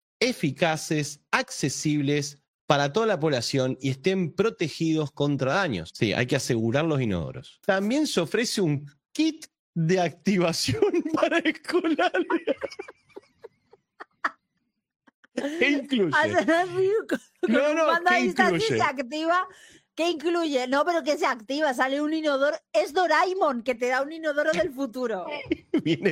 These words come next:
Speaker 1: deshidratado.
Speaker 2: Claro.
Speaker 1: <laughs> Le echas agua.
Speaker 2: <laughs> Exacto.
Speaker 1: Bueno, ¿qué incluye?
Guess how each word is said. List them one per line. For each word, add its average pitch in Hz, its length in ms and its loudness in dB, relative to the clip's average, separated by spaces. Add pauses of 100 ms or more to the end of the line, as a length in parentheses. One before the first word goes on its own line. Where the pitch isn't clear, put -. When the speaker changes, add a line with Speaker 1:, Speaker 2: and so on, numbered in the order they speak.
Speaker 1:
deshidratado. 131 1120 0 (1200)
Speaker 2:
Claro. 262 520 2
Speaker 1:
<laughs> - 0 -
Le 226 60 4
echas 240 440 -2
agua. 254 580 0 (1600)
Speaker 2:
<laughs> 240 1040 -2
Exacto. 254 640 0
Speaker 1:
Bueno, 190 240 -6 (440)
¿qué 233 100 2
incluye? 185 840 0